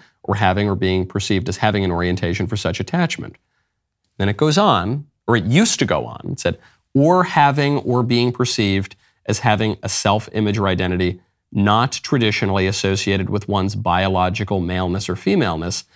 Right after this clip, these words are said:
Sexual orientation does not include a physical or sexual attachment to children by an adult." That's what it read. And then this Minnesota lawmaker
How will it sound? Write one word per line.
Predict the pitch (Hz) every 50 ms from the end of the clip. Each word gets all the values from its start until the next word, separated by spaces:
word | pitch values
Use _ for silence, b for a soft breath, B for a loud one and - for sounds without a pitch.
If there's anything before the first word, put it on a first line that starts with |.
| b b b b
Sexual | - - - 135 120 - - 127 123
orientation | 117 107 107 101 107 98 - 104 98
does | 101 95 101
not | 101 98 95 98 104
include | 104 104 98 - 107 101 92
a | 92
physical | - 101 92 98 90 87 90
or | 92
sexual | 98 - 87 92 - 95 87 85
attachment | 82 90 82 82 - - 95 85 - - _ _ _ _ _ _ _ -
to | 117 104
children | - - 110 98 90 98 107 95 90
by | 85 95 90
an | 87 87
adult." | 90 92 135 156 147 - - - - - - _ _ _ _ _ _ _ _ _ _ _ -
That's | 101 104 -
what | 120 110 104
it | 95 - -
read. | 127 147 180 175 110 101 95 101 - -
And | 117 110 104
then | 98 90 90 90 98 92 - -
this | 104 110 -
Minnesota | 131 131 131 147 - - 180 214
lawmaker | 214 190 135 104 92 87 85 82 - 92 92 107 113